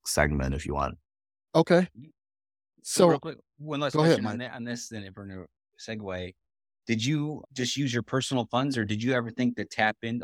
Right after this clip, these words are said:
Speaker 3: to everyone that was like, "Wow, how, how do you do that?" They didn't understand what you're doing. Did you try to pull money together, maybe do a P P M or anything like that to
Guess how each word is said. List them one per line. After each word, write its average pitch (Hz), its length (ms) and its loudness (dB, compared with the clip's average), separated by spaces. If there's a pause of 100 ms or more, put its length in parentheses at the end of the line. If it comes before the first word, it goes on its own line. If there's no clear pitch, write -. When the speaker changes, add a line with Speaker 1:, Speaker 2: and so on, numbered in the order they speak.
Speaker 3:
to - 140 0
everyone 123 320 4
that 110 140 0
was 107 160 -4
like, 95 240 0
"Wow, 135 100 -2
how, 131 400 -4
how 123 140 -2
do 120 80 -2
you 113 80 -4
do 120 160 -4
that?" 117 240 2
They 104 60 -8
didn't 117 200 -4
understand 113 340 -2
what 85 120 -4
you're 95 80 -4
doing. 117 340 -2
Did 95 140 -8
you 110 200 -4 (200)
try 127 100 -4
to 113 80 0
pull 131 280 2
money 117 300 6
together, 113 460 2
maybe 107 180 -2
do 107 140 -4
a 104 40 -6
P 113 180 -6
P 107 180 -6
M 110 340 2
or 101 140 0
anything 110 320 -2
like 104 200 -2
that 104 180 0
to 95 180 -4